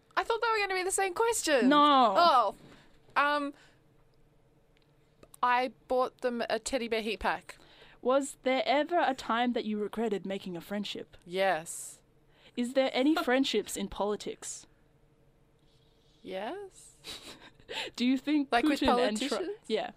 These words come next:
Speaker 1: Oh.
Speaker 2: Do you think Putin and Trump are friends?
Speaker 1: No.
Speaker 2: Can friends ever say goodbye?
Speaker 1: N-, no.
Speaker 2: Friend zone, does it exist?
Speaker 1: Yes.
Speaker 2: Nicknames received by friend.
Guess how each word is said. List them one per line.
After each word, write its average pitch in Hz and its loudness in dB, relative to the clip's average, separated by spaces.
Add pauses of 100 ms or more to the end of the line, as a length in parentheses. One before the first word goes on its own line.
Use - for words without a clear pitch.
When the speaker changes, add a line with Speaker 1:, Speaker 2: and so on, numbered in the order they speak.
(140)
Speaker 1:
Oh. 190 -2
Speaker 2:
Do 247 0
you 262 4
think 320 0
Putin 262 -2
and 202 -4
Trump 190 -6
are 165 -10
friends? 190 -10 (100)
Speaker 1:
No. 196 -6 (480)
Speaker 2:
Can 269 -2
friends 262 -2
ever 214 -4
say 190 -8
goodbye? 175 -10 (1700)
Speaker 1:
N-, 196 -14 (320)
no. 208 -10 (680)
Speaker 2:
Friend 254 4
zone, 190 -4
does 196 -6
it 208 -8
exist? 196 -6
Speaker 1:
Yes. 185 -6 (440)
Speaker 2:
Nicknames 262 0
received 226 -4
by 170 -10
friend. 170 -10